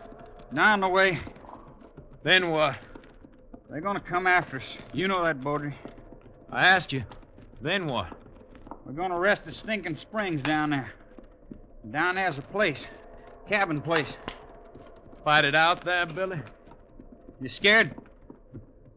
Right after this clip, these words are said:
Speaker 2: You must be. You ask me a question like that.
Speaker 1: Four of us.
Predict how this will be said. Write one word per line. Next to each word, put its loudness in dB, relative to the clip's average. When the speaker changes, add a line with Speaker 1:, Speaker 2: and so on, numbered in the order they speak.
Speaker 2:
You 2
must -2
be. 4
You 0
ask 0
me -6
a -4
question -4
like -4
that. -2
Speaker 1:
Four 4
of 4
us. -4